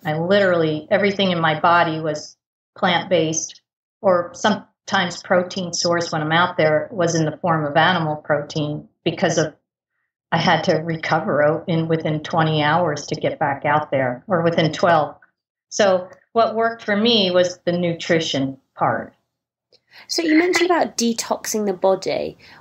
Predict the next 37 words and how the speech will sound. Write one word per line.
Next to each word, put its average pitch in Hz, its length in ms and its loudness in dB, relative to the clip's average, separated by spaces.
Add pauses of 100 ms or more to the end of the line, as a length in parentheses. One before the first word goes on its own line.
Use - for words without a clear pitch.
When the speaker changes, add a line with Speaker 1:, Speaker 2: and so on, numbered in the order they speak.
Speaker 2:
What 311 120 4
advice, 247 640 0
what, - 320 -8
can - 140 0
you 294 80 2
expand 262 460 0
on 262 100 2
that 226 140 0
a - 40 -4
bit 214 180 0
more? 208 380 0 (720)
Speaker 1:
I, 202 380 0 (180)
I 190 140 0
teach 240 300 -2
juicing 247 580 0
classes, 240 580 0
and 180 180 -2
I 165 160 -2
really 208 320 0
truly 196 400 -4
believe 170 420 -4
in 220 120 4
it. 240 200 -2 (480)
It's 170 260 0
all 190 300 4
about 147 320 -2
plants 185 580 -2
and, 147 340 -6 (240)
you 196 100 -4
know, 170 360 -4 (140)
the 160 100 -4
kale, 156 500 2
all 190 180 4
the 175 180 2
dark 170 360 0
greens, 170 420 -6
which, 156 200 -8